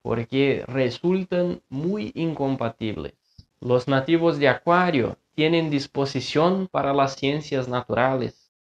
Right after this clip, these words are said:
la biología, la química, la astronomía, la botánica, la medicina, etcétera. Los acuarianos de tipo superior son muy bondadosos,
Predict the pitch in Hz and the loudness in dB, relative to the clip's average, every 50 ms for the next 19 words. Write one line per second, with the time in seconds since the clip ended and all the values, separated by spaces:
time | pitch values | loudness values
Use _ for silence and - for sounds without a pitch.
0 | _ _ _ _ 107 113 110 113 113 110 110 107 101 104 117 127 135 131 123 117 | _ _ _ _ -2 -2 0 2 2 2 2 2 0 0 0 0 0 0 0 -2
1 | - 95 - _ _ 135 135 139 139 139 135 - 135 131 135 - _ _ _ _ | -4 -6 -8 _ _ -6 -4 -4 -4 -4 -4 -6 -6 -8 -8 -10 _ _ _ _
2 | - 107 107 107 - - - - 120 113 107 101 107 117 131 139 135 131 127 127 | -6 -4 -4 -4 -6 -8 -6 -4 -4 -2 -2 -2 -2 0 2 2 2 2 0 -2
3 | 131 - _ _ - 110 110 107 110 110 104 - - - 123 131 135 135 131 131 | -4 -8 _ _ -6 -4 -4 -2 -2 -4 -6 -4 -2 0 2 2 2 2 0 -2
4 | 131 - 135 127 123 117 107 110 110 107 101 101 98 101 - _ - 120 131 135 | -4 -6 -6 -4 -2 -2 -2 0 -2 -2 -2 -4 -6 -6 -10 _ -8 -4 -4 -2
5 | 131 131 120 117 113 - _ _ - 98 - - - - - - _ _ _ - | -2 -2 -4 -4 -6 -8 _ _ -10 -10 -10 -10 -16 -20 -20 -20 _ _ _ -20
6 | - _ _ _ _ - - 113 120 135 151 147 - 147 135 - - 139 135 131 | -20 _ _ _ _ -8 -4 0 2 4 2 4 2 -2 -2 2 2 2 4 4
7 | 135 147 165 175 185 185 175 160 147 143 135 135 - 196 196 185 - 170 165 - | 4 4 4 4 4 2 2 0 0 -2 -2 -2 -2 -6 -6 -4 -4 -6 -6 -4
8 | - 139 127 - 120 113 117 123 139 156 165 170 - - _ _ _ _ _ _ | -6 -8 -4 -4 -2 0 2 2 2 2 0 -2 -4 -8 _ _ _ _ _ _
9 | _ _ _ _ _ 131 131 131 127 131 139 165 190 190 165 147 147 143 143 131 | _ _ _ _ _ -2 0 0 0 2 2 2 2 2 2 0 0 2 4 4
10 | 123 113 117 131 135 135 135 135 - - - - _ - _ | 4 4 4 4 2 2 0 -2 -8 -14 -14 -16 _ -20 _